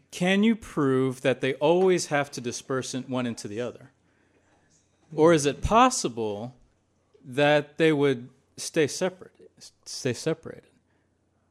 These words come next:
And so you might also have an example over the long term. How do you know over the long term, you know, like, all the gas in a room doesn't suddenly go up into a corner? Because all of the molecules in the room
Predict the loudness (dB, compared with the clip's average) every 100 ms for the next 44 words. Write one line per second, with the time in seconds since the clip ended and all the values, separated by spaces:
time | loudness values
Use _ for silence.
0 | _ _ _ _ -4 -2 0 0 0 -2
1 | 0 2 2 0 0 -2 -2 -4 -6 -6
2 | -4 -2 -2 -2 -2 -2 -2 -2 -6 -10
3 | -6 -4 -2 -2 -2 -2 -4 -4 -4 -4
4 | -4 -6 -8 -8 -6 -8 -6 -6 -4 -4
5 | -4 -6 -6 -6 -10 -12 -10 -8 -8 -8
6 | -10 -12 -12 -8 -6 -6 -10 -8 -8 -8
7 | -12 -12 -14 -10 -10 -10 -14 -20 _ _
8 | _ _ _ _ _ -2 2 2 8 10
9 | 10 8 4 6 6 4 2 0 2 -2
10 | -4 -4 -4 -4 -8 -10